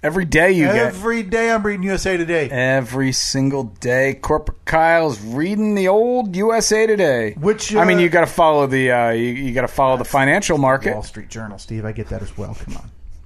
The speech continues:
Speaker 2: Grow up. So what are you? What one do you get? Do you get People every week or do you get the U S A Today?
Speaker 1: Uh, zero. I don't.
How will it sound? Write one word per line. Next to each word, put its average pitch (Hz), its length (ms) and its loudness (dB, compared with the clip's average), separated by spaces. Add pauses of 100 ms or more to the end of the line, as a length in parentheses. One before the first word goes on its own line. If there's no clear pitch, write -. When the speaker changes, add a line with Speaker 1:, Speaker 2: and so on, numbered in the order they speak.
Speaker 2:
Grow - 220 -16
up. - 200 -18 (760)
So 180 120 -4
what 202 220 2
are 208 140 2
you? 196 200 -2
What 180 200 -4
one 196 160 -2
do 175 80 -4
you 202 120 -4
get? 156 140 -6
Do 127 80 -8
you 139 60 -8
get 156 160 -6
People 196 340 -4
every 202 180 -2
week 214 220 -6
or 202 60 -4
do 180 80 -6
you 180 60 -4
get 170 120 -4
the 165 80 -10
U 170 100 -2
S 151 120 -2
A 170 100 -2
Today? 143 420 -6
Speaker 1:
Uh, 127 300 4
zero. 131 480 2
I 104 200 -4
don't. 139 440 -2